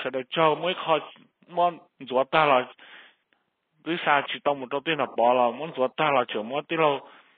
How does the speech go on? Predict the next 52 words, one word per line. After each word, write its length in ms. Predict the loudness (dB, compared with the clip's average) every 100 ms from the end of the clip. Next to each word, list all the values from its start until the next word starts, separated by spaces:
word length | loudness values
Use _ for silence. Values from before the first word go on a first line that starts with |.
| _ _ -12
lúc 200 | -6 -6
chơi 300 | -2 0 0
refinance 760 | 0 -6 -6 -6 -2 0 0 -2
gì 140 | -8 -6
chỗ 160 | -8 -4
phá 240 | -4 -4 -4
thế, 100 | -4 -4 -6 -16 -16 -6
chờ 120 | -4
muốn 180 | -2 -4
tên 120 | -2
là 80 | -2
để 140 | -2 -4 -4
tế, 280 | -2 -2 -2
à, 220 | -2 -2
lỡ 320 | -2 -2 -4
muốn 300 | -6 -8 -2
nó 160 | -2 -2
ta 160 | -2 -2
thế, 240 | 0 -2 -2 -8 _ _ _ _ _
lúc 120 | -8 -2
chơi 300 | 2 4 4
có 80 | 2 -2
chơi 100 | -4
đa 220 | 0 0
nữa, 100 | -2 -2
tên 160 | 0
là 80 | 0 -2
bỏ 200 | 2 2
vào 200 | 4 2
khó 200 | 2 -2 -2
cầu 200 | -2 -4 -6
thiên 260 | -4 -4 -4
nữa 80 |
nè, 200 | -6 -6 -8 _ _ _ -4
có 100 | -4
chơi 120 | -2 -4
đa 160 | -4
tên 200 | -4 0
là 60 | 0 0
cái 100 | -4
muốn 120 | -4
cầu 180 | -4 -4 -4
thiên 180 | -4 -4
có 120 | -4 -2
thế, 140 | -4 -2
có 80 |
chơi 140 | -6 -8
muốn 180 | -8 -8
chơi 200 | -4 -4 -4
khu 300 | -6 -6 -6
kia 260 | -4 -2 -2
thế, 240 | -2 -2